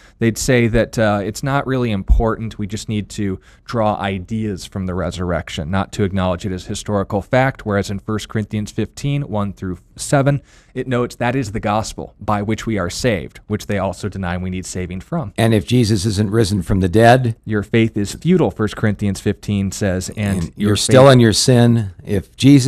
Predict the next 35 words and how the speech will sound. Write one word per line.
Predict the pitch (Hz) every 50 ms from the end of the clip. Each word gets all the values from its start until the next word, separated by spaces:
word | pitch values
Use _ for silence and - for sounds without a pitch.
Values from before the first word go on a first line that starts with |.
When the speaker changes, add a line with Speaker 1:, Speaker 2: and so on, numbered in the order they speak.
| 147 143
Speaker 2:
if | 92 92 -
the | - 104 92
dead | 82 127 131 127
are | 120 113
not | 113 110 110 101
raised, | 104 104 101 101 101 98 87 -
we | 98 98 101 120 123 117 127 131
among | - 104 101 101 95 95 95
all | 92 92 92 107 104 113 107 -
men | - 98 98 92 92
are | 90 85
most | 87 90 90 90 - -
to | -
be | 85 82
pitied. | - - 92 78 - 76 - - - -
Speaker 1:
But | 104 - 110 113 - -
Speaker 2:
Yeah. | 87 82 - - _ _
Speaker 1:
what | 110 110
does | 104 98
the | - 113
next | 107 110 110 -
verse | - 131 127 120 -
say? | - 135 123 131 147
Speaker 2:
Yeah, | - 76 - - -
but | - - - - -
Jesus | - 92 87 80 - 90 - -
has | - - 170 185 170 123
Speaker 1:
Has | 85
been | 135 - -
Speaker 2:
risen. | 101 95 92 85
Speaker 1:
raised | 78 71 - -
from | - -
the | - 85 - -
Speaker 2:
Yeah. | 73 73
Speaker 1:
dead. | -